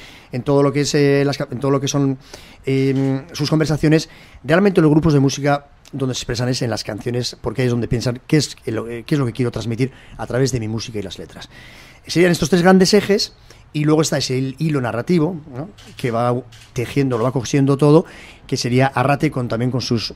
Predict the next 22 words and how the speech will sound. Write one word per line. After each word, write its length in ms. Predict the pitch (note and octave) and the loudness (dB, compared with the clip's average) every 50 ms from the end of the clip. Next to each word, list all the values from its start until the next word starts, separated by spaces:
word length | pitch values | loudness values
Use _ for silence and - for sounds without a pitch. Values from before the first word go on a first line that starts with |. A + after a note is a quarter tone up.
| - - | -10 -6
reflexiones 640 | C3+ A#2 - A2 A2 - - - D3 C#3 C3+ B2 - | -4 -4 -2 -4 -6 -2 2 4 4 6 4 2 0
sobre 140 | C3 A#2 A#2 | 0 -2 0
la 80 | A#2+ | 0
vida, 360 | D3 E3+ E3+ D#3 D#3+ D#3 D#3 | 2 2 4 4 6 4 4
sobre, 460 | D3 - C#3 B2 A#2+ A#2+ B2 B2+ B2 - - - - - - - - - | 4 2 0 2 2 4 4 2 0 -2 -8 -20 -20 -20 -20 -20 -12 -6
eh, 800 | B2 C3 B2 A#2+ A#2 A2 G#2+ G#2+ G#2+ G#2+ G#2+ G#2+ G#2+ G#2 G2+ G2+ - - | -2 0 0 2 0 0 0 -2 -2 -4 -4 -6 -6 -10 -10 -14 -16 -16
sobre 120 | - - C#3+ | -12 -8 -6
la 60 | B2+ | -6
explotación 340 | B2 - B2 A#2 G2+ A2 G#2+ | -6 -6 -6 -6 -4 -4 -4
capitalista, 800 | G#2 - - C3 D3+ E3+ D3+ - - - D#3 D#3 D#3 D#3 D#3+ | -4 -2 2 4 4 4 4 4 0 0 2 2 4 4 2
o 100 | D#3 D3 | 2 0
sobre 600 | C3+ - C3 A#2+ A#2 A2+ A2+ A2+ A2+ A2+ A2+ A2 - - - - - - - | -2 -2 -2 0 0 0 0 0 0 0 -2 -4 -6 -12 -20 -20 -20 -14 -10
la 100 | A#2+ A#2 | -8 -6
menstruación, 640 | A#2+ A#2 - - B2 - - C#3+ D3+ D#3 E3 E3+ E3+ | -6 -6 -4 -6 -6 -2 2 4 6 6 6 6 4
o 40 | D3 | 2
sobre, 480 | - C3+ B2+ A#2 G#2+ G#2 G#2+ G#2+ G#2+ G2+ | 0 0 0 0 0 0 -2 -2 -4 -6
sobre 160 | - A2 G#2+ | -6 -6 -6
el 60 | G#2+ | -6
feminismo 600 | - A#2 G#2 G2+ G#2 C3 D3 C3 C3+ D3 D3 D3 C#3+ | -6 -6 -6 -4 0 0 0 0 0 0 2 2 2
hoy 140 | C#3 C3+ | 2 2
en 80 | B2+ C#3 | 2 2
día. 320 | D3 D#3+ E3 E3 E3+ E3 | 2 4 4 4 2 0